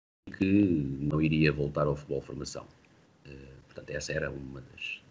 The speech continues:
digamos, das, da, dos objetivos, eh, na minha carreira. Contudo, nós, por vezes, nem sempre, nem sempre podemos dar-nos ao luxo, e com toda a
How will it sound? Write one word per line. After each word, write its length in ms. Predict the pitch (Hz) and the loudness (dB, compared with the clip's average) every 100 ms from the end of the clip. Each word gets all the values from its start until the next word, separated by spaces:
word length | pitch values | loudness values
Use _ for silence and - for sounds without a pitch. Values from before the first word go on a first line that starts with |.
| - | -20
digamos, 360 | 69 65 65 - | -16 -14 -12 -12
das, 420 | - - - - - - - - - - - _ - | -12 -12 -10 -10 -14 -20 -20 -20 -20 -20 -20 _ -6
da, 460 | 69 65 73 65 - | -2 -2 -2 -6 -6
dos 120 | 69 | 4
objetivos, 640 | 76 71 67 135 - - - - - - - - _ - | 4 4 6 8 8 2 -10 -16 -16 -18 -20 -20 _ -8
eh, 220 | 71 64 67 | -6 -4 0
na 120 | 78 | 2
minha 180 | 80 76 | 2 2
carreira. 380 | - - - - | 0 -2 -12 2
Contudo, 540 | 120 104 120 147 170 | 4 8 8 8 8
nós, 480 | 127 101 90 - - - - - | 8 8 8 4 -4 -14 -16 -6
por 140 | 87 | -4
vezes, 580 | 90 101 110 110 107 98 | 6 10 10 8 2 6
nem 260 | 104 107 | 8 8
sempre, 600 | 101 - 117 113 - - 76 | 6 6 6 6 4 -4 0
nem 280 | 87 95 | 2 2
sempre 640 | 92 - 101 101 101 107 107 - - - | 0 2 2 2 0 -4 -4 -10 -18 -6
podemos 680 | 87 95 98 98 98 - - - _ - - | 4 6 6 4 2 -8 -14 -18 _ -12 -2
dar-nos 500 | - 95 95 - 87 | 4 4 4 0 4
ao 80 | 92 | 6
luxo, 380 | 82 101 - 80 | 8 6 4 2
e 260 | 76 71 65 | 2 2 0
com 140 | 76 | -2
toda 220 | 76 | 0
a 40 | 78 | 0